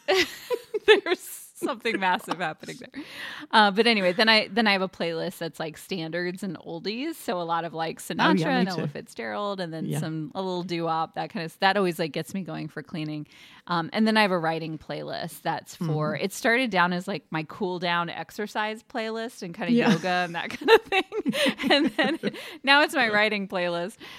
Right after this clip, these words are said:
Speaker 1: But it's, um, it's a lot of, like, classical and musical soundtracks
Speaker 2: Yeah.
Speaker 1: and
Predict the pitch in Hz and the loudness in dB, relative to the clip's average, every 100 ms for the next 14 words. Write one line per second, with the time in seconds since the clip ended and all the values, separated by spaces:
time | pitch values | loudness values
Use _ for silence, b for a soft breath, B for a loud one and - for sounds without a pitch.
0 | B 302 196 214 202 202 202 - 175 170 | B -14 0 2 4 2 0 -2 0 2
1 | 165 160 170 - - _ - - 392 277 | 0 -4 -8 -10 -18 _ -6 0 0 2
2 | 226 226 226 202 175 170 - 294 269 285 | 2 2 0 2 2 2 -4 0 0 0
3 | - 285 262 247 240 226 175 185 202 226 | -4 -8 -4 -2 0 0 0 -2 -4 -6
4 | 220 - 226 202 202 214 214 190 190 190 | -8 -8 -4 -2 -2 -6 -6 -4 -4 -4
5 | - 190 196 - 175 165 165 165 160 160 | -2 -2 -2 -6 -8 -6 -6 -6 -6 -8